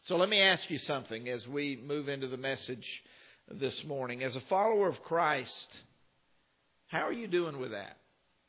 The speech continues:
How are you doing with, with not blending in with the world around you, being set apart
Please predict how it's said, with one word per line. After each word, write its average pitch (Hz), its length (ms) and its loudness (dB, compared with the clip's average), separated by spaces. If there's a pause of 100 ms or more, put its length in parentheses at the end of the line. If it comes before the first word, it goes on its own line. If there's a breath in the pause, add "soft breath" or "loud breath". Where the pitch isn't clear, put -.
(2000)
How 165 260 0
are - 80 0
you 233 160 -4
doing 190 480 4
with, 156 220 2
with 160 160 0
not 165 340 2
blending 160 600 2
in 131 720 2
with 131 220 0
the 135 60 -4
world 131 500 0
around 120 540 -2
you, 107 240 -8
being 143 420 -2
set 185 420 4
apart 165 760 4